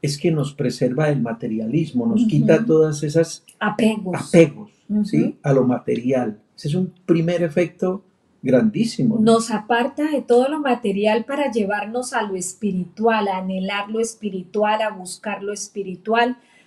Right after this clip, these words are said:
Speaker 2: a alimentarnos de las cosas de Dios. Recordemos que somos criaturas del Señor y como criaturas tendemos hacia nuestro Creador.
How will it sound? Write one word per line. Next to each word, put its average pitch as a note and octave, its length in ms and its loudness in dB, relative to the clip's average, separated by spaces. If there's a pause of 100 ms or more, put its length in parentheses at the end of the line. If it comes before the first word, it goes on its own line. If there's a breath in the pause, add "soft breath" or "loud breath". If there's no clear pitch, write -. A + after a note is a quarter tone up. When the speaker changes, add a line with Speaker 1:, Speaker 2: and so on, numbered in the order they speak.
(140 soft breath)
Speaker 2:
a A#3 120 2
alimentarnos G#3+ 880 0
de A3 100 -2
las F#3+ 240 -4
cosas G3 400 -2
de F#3 140 -4
Dios. F#3 480 -4
Recordemos G3 640 -4
que B3 120 -6
somos A#3 420 -6 (360 soft breath)
criaturas A3 840 0
del G3 200 0
Señor G#3 480 -2 (440 soft breath)
y B3+ 220 0
como G3+ 340 4
criaturas A#3+ 680 0
tendemos A3 640 0
hacia G#3+ 260 -2
nuestro F3+ 420 -4
Creador. G3 500 -2